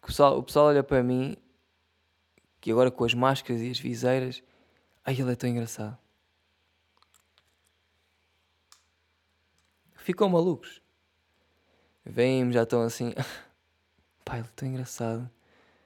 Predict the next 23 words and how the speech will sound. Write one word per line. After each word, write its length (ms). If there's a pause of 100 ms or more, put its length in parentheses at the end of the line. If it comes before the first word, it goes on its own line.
(580)
Olha 100
lá 100
as 160
hastes. 580 (500)
Olha 140
isto, 260
não 80
sei 160
o 40
quê." 200 (420)
Parece 260
que, 80
pá, 180
parecem. 800 (2250)
Eu 100
no 80
meu 100
prédio 260
sou 140
muito 160
famoso. 420 (580)
Vocês 240
sabem. 260